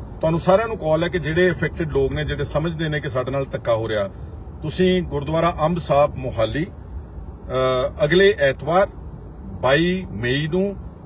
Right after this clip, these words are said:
ਠੀਕ ਸਾਢੇ ਗਿਆਰਾਂ ਵਜੇ ਪਹੁੰਚਣ ਦੀ ਤੁਸੀਂ ਕਿਰਪਾਲਤਾ ਕਰਨਾ, ਅਸੀਂ ਤੁਹਾਡੀ ਇਮਦਾਦ ਕਰਾਂਗੇ ਔਰ ਉਮੀਦ ਕਰਾਂਗੇ ਕਿ ਗਵਰਨਮੈਂਟ ਗਲਤ ਟਰੈਕ ਤੇ ਨਹੀਂ ਚੱਲੇਗੀ ਔਰ genuinely ਜਿਹੜੇ ਲੋਕ, ਅ,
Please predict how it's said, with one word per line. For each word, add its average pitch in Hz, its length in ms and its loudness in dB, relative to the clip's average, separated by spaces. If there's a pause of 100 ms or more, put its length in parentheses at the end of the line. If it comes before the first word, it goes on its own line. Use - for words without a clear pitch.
(180)
ਠੀਕ 247 200 -4
ਸਾਢੇ 175 300 2
ਗਿਆਰਾਂ 147 260 4
ਵਜੇ 135 260 -2
ਪਹੁੰਚਣ 131 400 -6
ਦੀ 127 120 -6
ਤੁਸੀਂ - 260 -10
ਕਿਰਪਾਲਤਾ 101 420 -6
ਕਰਨਾ, 123 240 -8
ਅਸੀਂ - 160 -8
ਤੁਹਾਡੀ 107 200 -6
ਇਮਦਾਦ 92 340 -6
ਕਰਾਂਗੇ 147 300 -6
ਔਰ 165 120 -2
ਉਮੀਦ 143 460 0
ਕਰਾਂਗੇ 180 360 2
ਕਿ 170 100 -2
ਗਵਰਨਮੈਂਟ 143 360 2 (640)
ਗਲਤ 185 260 4
ਟਰੈਕ 151 200 2
ਤੇ 160 140 -6
ਨਹੀਂ 156 100 -2
ਚੱਲੇਗੀ 165 400 -4
ਔਰ 175 140 2
genuinely 185 600 4
ਜਿਹੜੇ 170 200 2
ਲੋਕ, 147 320 -2
ਅ, 143 340 6